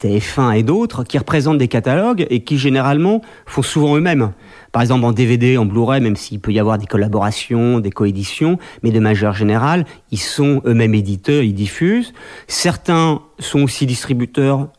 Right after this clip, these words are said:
ou travaillent avec des distributeurs comme nous ou d'autres indépendants,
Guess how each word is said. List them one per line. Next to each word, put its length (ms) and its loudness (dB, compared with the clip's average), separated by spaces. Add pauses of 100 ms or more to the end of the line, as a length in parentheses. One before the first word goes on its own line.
ou 160 2
travaillent 460 0
avec 120 2
des 60 2
distributeurs 640 -2
comme 220 2
nous 160 2
ou 80 2
d'autres 240 0
indépendants, 580 2